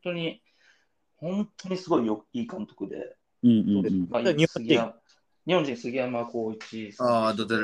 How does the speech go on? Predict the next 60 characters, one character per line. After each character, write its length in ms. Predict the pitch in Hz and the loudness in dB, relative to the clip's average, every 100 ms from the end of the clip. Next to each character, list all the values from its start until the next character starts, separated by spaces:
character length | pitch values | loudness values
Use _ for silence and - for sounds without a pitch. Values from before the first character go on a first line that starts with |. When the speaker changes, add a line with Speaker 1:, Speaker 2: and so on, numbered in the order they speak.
| 107 | -2
Speaker 4:
そ 100 | - | 0
の 60 | 120 | 6
レ 140 | 165 | 6
イ 60 | 147 | 6
ソ 100 | 139 | 2
ル 100 | 117 | -2
の、 180 | 110 120 | -2 0
レ 140 | 151 | 0
イ 20 | |
ソ 100 | 156 | 2
ル 120 | 156 151 | 2 4
関 200 | 160 127 | 2 2
連 120 | 104 | -2
の 40 | |
人 100 | 101 | -6
で 60 | - | -12
す 80 | 80 | -10
も 80 | |
ん 40 | 90 | -6
ね。 180 | 104 - _ _ _ _ - | -6 -8 _ _ _ _ -20
Speaker 1:
<laughs> 180 | 123 - | -12 -8
レ 80 | 123 | -6
イ 40 | |
ソ 140 | - 131 | -8 -10
ル 40 | |
関-、 180 | - - - - - - | -10 -16 -16 -16 -10 0
ま 80 | |
あ、 40 | 190 | 4
今、 220 | 190 143 | 4 4
今、 480 | 190 175 120 104 - _ _ _ | 2 4 4 2 -6 _ _ _
サ 160 | 175 | 0
ン 60 | 135 | 0
ダ 100 | 104 | 0
ー 20 | |
の 160 | 101 - _ _ _ | -4 -10 _ _ _
ヘ 120 | 120 | -8
ッ 40 | |
ド 80 | 107 | -6
コ 120 | 107 | -4
ー 20 | 104 | -6
チ 100 | - | -10
や 60 | |
っ 40 | - | -18
て 60 | |
る 80 | - | -8
け 80 | 107 | -4
ど。 80 | 101 | -2
Speaker 4:
す 200 | - 120 | 4 10
ご 180 | 131 135 | 12 12
い 40 | |
じ 60 | 127 | 10
ゃ 20 | |
ん、 0 | |
Speaker 2:
へ 40 | 127 | 8
ー。 120 | 127 | 6
Speaker 4:
す 120 | 123 | 6
ご 140 | 123 - | 8 6
い 60 | |
人 160 | 123 98 | 4 0
が。 160 | 87 | -6